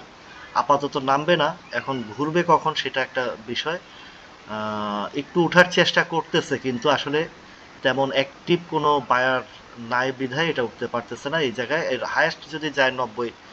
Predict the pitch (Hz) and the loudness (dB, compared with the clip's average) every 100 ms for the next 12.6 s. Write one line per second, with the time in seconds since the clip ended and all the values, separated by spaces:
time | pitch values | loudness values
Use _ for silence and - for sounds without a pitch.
0 | - - - - - 120 113 107 - 127 | -20 -20 -20 -20 -8 -2 -2 0 0 0
1 | 120 110 120 117 113 110 110 113 127 113 | 0 -2 -4 -4 -4 -6 -4 -4 -2 -6
2 | 117 113 127 110 - 117 - 113 110 - | -4 -4 -2 -2 -4 -6 -2 -4 -4 -4
3 | 190 - - - - - 113 127 147 147 | -4 -4 -18 -20 -20 -4 -2 0 2 4
4 | 143 156 156 156 123 135 151 147 156 156 | 4 4 4 4 6 6 6 4 6 6
5 | 160 160 - - - 139 127 - 143 170 | 4 2 2 -4 -2 -4 -4 -2 -2 0
6 | 196 - 104 110 117 - 123 - 131 127 | -2 -4 -8 -2 -2 -2 -6 -4 -2 -2
7 | 110 127 - 151 139 127 131 156 214 - | 0 -2 2 6 6 4 2 0 -2 -14
8 | - - - 110 110 110 - 104 110 139 | -20 -20 -10 -4 -2 -4 -10 -2 2 4
9 | 160 160 156 - - - - - 151 151 | 8 6 6 -4 -20 -20 -20 -14 -2 0
10 | 147 151 139 - 156 - 147 147 135 135 | 2 0 0 2 2 4 2 2 0 0
11 | 127 139 160 160 151 165 - 139 139 135 | 4 6 4 4 -2 -2 -4 0 2 0
12 | 113 117 - 101 90 | -4 -14 -14 -14 -14